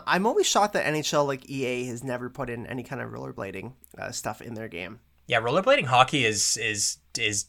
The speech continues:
Speaker 2: tense. Like, it can be violent as hell.
Speaker 1: Oh,
Speaker 2: Like, it's,
Speaker 1: yeah.
Speaker 2: it's hard, too. Like, if you screw up, like, you're, you're gonna twist an ankle, you're gonna break stuff.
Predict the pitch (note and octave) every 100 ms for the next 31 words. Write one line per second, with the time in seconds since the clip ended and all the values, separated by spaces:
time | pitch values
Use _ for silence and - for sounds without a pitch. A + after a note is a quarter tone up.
0 | - - - G#2 - A#2 C3+ A#3 G#3 A2
1 | G#2+ B2+ G#2+ G#2 A#2+ F#2 - F3 F3 F#3+
2 | - - B2+ C#3+ A2+ G2+ D3+ B2+ A2+ B2
3 | C#3+ - - C#3 A#2+ C#3+ A#2 C3+ B2+ B2
4 | C#3 G#2+ - C3+ - A2+ A#2+ C3 B2 A#2+
5 | G2+ A2 A#2+ - C#3 C3+